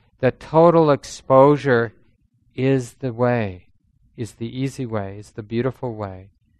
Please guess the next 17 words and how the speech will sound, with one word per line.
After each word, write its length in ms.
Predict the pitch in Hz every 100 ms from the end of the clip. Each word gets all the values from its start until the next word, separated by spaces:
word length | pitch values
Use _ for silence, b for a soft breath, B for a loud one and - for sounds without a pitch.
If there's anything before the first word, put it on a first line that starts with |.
| _ _ _ _ 139
is 160 | -
the 100 | -
skillful 480 | 107 - 131 127 143
way, 140 | 117 113
is 120 | 147
a 60 |
way 380 | 127 127 139 143
of 160 | 135 -
giving 380 | 131 127 123 107
back, 580 | 120 120 120 120 -
a 60 | 123
way 260 | 113 120 117
of 100 | -
taking 300 | 127 - 113
care 260 | - 123
of 100 | 110
everybody. 600 | 117 120 131 104 92 92